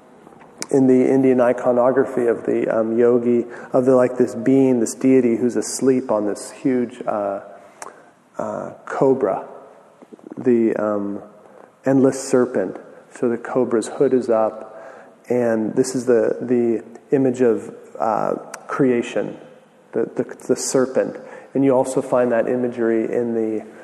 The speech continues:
the idea, the Kundalini Yoga, the serpent coiled up in the base of the spine that slowly awakens. So this is the, the life energy.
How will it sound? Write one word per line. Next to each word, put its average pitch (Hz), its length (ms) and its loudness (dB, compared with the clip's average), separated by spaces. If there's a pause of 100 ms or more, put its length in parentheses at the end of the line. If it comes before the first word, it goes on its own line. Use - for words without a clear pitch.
(200)
the 127 80 2
idea, 120 300 2
the 123 260 0
Kundalini 127 720 2
Yoga, 135 680 0 (260)
the 123 100 -8
serpent 127 520 0
coiled 123 340 2
up 113 160 0
in 120 80 -2
the 110 60 -4
base 113 320 0
of 117 60 -10
the 110 80 -6
spine 117 720 -2 (180)
that - 120 -10
slowly 120 400 0
awakens. 113 800 -2 (300)
So 123 180 0
this 120 200 0
is 123 120 -10
the, 113 120 0
the - 340 -4
life 107 400 -2
energy. 110 560 -4